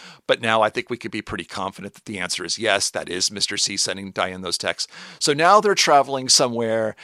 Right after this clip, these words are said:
and I suspect that maybe next week we will get some kind of traveling scene in which Mister C will reminisce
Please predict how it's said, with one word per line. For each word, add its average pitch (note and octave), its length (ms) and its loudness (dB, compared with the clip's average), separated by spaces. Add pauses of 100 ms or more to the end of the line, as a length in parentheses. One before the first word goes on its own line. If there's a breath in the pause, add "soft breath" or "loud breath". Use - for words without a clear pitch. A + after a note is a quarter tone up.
(160 loud breath)
and B2+ 140 0
I B2+ 120 4
suspect - 540 2
that A#2+ 300 4 (240 soft breath)
maybe B2+ 280 0
next A#2 360 2
week A#2+ 200 -6
we A#2 120 0
will G#2+ 120 -4
get C3+ 220 0
some C3 180 0
kind A2+ 200 -4
of G#2+ 60 -8
traveling A2 600 2
scene G2+ 600 0 (340 loud breath)
in A#2+ 280 -4
which G#2+ 340 0
Mister A#2 320 0
C G#2+ 520 2
will G#2 280 -4
reminisce A2 720 4